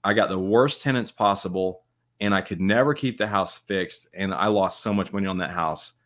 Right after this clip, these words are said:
and I ended up dumping it. That was the worst mistake I ever made. It's because I didn't stick to my criteria. So the principle that I learned from that is set your criteria and stick to it. It doesn't matter how good the deal looks. If it doesn't meet your criteria, run away.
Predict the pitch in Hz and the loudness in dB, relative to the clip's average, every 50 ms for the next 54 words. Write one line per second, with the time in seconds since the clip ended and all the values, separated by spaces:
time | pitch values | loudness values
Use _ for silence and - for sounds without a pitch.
0 | _ - 101 98 98 92 95 104 104 95 90 82 78 80 - 85 85 85 73 73 | _ -6 -2 0 0 2 2 0 0 0 0 -2 -6 -6 -6 -6 -6 -6 -8 -12
1 | 71 69 - - 104 107 107 104 95 101 95 95 101 104 101 - 95 90 - 92 | -12 -12 -10 -2 0 2 2 2 0 -2 0 2 0 0 0 -4 -8 -6 -6 -6
2 | - 90 87 85 82 80 80 78 69 - _ _ - - - 107 - - 135 - | -2 0 0 0 -2 -4 -6 -6 -6 -8 _ _ -16 -6 -6 -6 0 0 2 4
3 | 131 110 110 92 - - - 139 139 143 139 - - - - - - 113 113 - | 6 4 4 2 0 6 6 8 8 8 6 4 0 -4 -4 0 0 0 0 0
4 | 104 95 85 - - 90 85 76 - 95 85 78 - - _ _ _ _ _ _ | -4 -4 -4 -4 -4 -6 -6 -4 -4 -4 -2 -2 -4 -6 _ _ _ _ _ _
5 | _ - 123 117 110 - - 147 147 151 147 151 147 165 160 165 156 - 139 135 | _ -4 -2 -2 -2 2 6 6 6 6 6 2 4 6 6 6 6 8 6 6
6 | 131 131 139 147 143 143 143 151 151 160 165 - - - _ _ _ _ _ _ | 6 6 4 4 4 2 2 4 6 6 4 2 0 -10 _ _ _ _ _ _
7 | - 127 123 107 - - - - - 139 135 - 143 139 139 - - 151 147 147 | 4 4 4 4 4 -2 -2 4 4 4 6 6 4 2 2 4 4 4 4 4
8 | - - 143 123 113 110 110 107 107 - 117 104 101 104 - - - 143 131 - | 0 0 4 4 6 6 4 4 2 0 0 0 0 0 -2 -4 2 2 2 2
9 | - - - 113 95 87 - - 98 98 117 110 110 107 104 104 104 98 92 - | 0 -2 2 2 4 4 2 -2 -2 -2 0 0 0 0 0 0 0 0 0 2
10 | 107 110 117 113 123 127 117 120 107 104 113 107 101 98 95 90 - - - _ | 4 2 2 4 2 0 0 0 -2 0 0 0 2 0 0 -2 -4 -8 -16 _
11 | _ _ _ _ - 101 110 107 87 87 113 113 113 117 135 104 107 117 117 107 | _ _ _ _ -6 -2 -2 -2 -2 2 4 4 4 4 0 0 0 -2 -2 -2
12 | 113 104 - 120 110 - - - 101 92 90 87 85 82 - _ _ - 87 92 | -4 -4 0 0 -2 -2 0 -2 -2 0 0 -2 -4 -4 -8 _ _ -6 0 2
13 | 98 92 87 80 78 67 53 - - | 2 4 4 0 -2 -4 -4 -6 -12